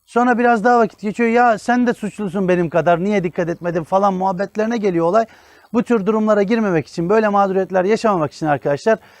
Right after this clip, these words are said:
e, bu tedbiri alalım. Muhakkak surette. Yani durum ne olursa olsun, gerek biz suçlu olalım, gerekse karşı taraf suçlu olsun. Eğer zaten, e, can kaybı yoksa, yaralanma vesaire yoksa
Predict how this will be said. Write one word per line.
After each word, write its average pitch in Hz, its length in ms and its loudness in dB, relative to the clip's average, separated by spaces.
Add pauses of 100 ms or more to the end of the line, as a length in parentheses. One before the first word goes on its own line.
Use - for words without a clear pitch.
(240)
e, 160 240 2
bu 214 60 0
tedbiri 190 420 0
alalım. 180 440 2 (180)
Muhakkak 196 580 0
surette. 185 600 0 (400)
Yani 208 420 0
durum 226 260 2
ne 233 40 2
olursa 214 420 4
olsun, 180 400 0 (100)
gerek 196 320 2
biz 208 100 -2
suçlu - 360 -4
olalım, 180 340 2
gerekse 202 340 0
karşı 190 260 -2
taraf 185 200 0
suçlu - 320 -6
olsun. 120 320 -4 (340)
Eğer 196 480 0
zaten, 190 520 0 (260)
e, 151 260 0
can 196 320 0
kaybı 170 380 0
yoksa, 175 380 0
yaralanma 180 600 2
vesaire 180 340 0
yoksa 214 420 0